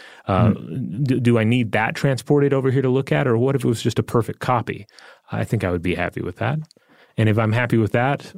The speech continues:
Speaker 1: uh, wouldn't that apply to various other, uh, museum artifacts as well?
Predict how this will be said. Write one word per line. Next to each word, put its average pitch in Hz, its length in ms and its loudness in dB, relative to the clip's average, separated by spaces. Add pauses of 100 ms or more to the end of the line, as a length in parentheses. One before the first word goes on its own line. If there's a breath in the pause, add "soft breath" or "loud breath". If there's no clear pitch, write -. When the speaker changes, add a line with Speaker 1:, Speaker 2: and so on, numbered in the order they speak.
(140)
Speaker 1:
uh, 104 280 -2
wouldn't 117 440 0
that 113 140 2
apply 113 360 2
to 107 380 2
various 110 420 2
other, 120 480 0
uh, 120 220 0
museum 123 520 0
artifacts 123 480 0
as 117 140 0
well? 135 220 0